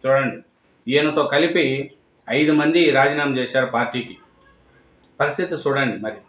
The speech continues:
ఉం? ముఖ్య నేతలను రాజ్యసభకు చే-, రాజీనామా చేసి టీడీపీలో చేరారు. ఎంపీలు బీద మస్తానరావు టీడీపీలోను, ఆర్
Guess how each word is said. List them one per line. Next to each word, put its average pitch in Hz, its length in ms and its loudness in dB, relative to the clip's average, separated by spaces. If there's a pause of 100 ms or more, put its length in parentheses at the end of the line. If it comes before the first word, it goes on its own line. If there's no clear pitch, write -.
(140)
ఉం? 220 80 -2 (3250)
ముఖ్య 160 240 0
నేతలను 190 520 0
రాజ్యసభకు 175 440 2
చే-, 165 460 2
రాజీనామా 170 460 2
చేసి 160 240 0
టీడీపీలో 170 460 2
చేరారు. 139 500 2 (440)
ఎంపీలు 170 460 2
బీద 170 240 2
మస్తానరావు 165 680 2 (1000)
టీడీపీలోను, 165 580 4
ఆర్ 165 180 4